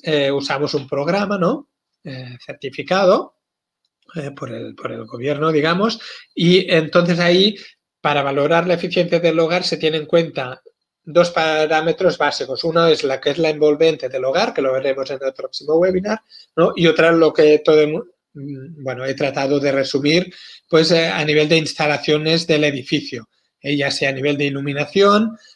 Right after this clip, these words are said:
<clears throat> ¿vale? Y a nivel, sobre todo, de agua caliente y climatización, o sea, calefacción o refrigeración, ¿no? Entonces, este programa nos da,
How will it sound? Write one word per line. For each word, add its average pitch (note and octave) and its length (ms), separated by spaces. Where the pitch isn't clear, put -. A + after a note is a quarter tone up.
<clears throat> G3 560
¿vale? D3 500
Y D#3 100
a D#3 60
nivel, D3 380
sobre D3+ 300
todo, C#3+ 300
de C#3+ 400
agua C3+ 360
caliente E3 640
y F#3 360
climatización, C3 960
o B2 100
sea, A#2+ 540
calefacción E3+ 880
o C#3+ 100
refrigeración, B2 960
¿no? D3 80
Entonces, D3+ 480
este D3 320
programa E3 520
nos C#3+ 280
da, D3 320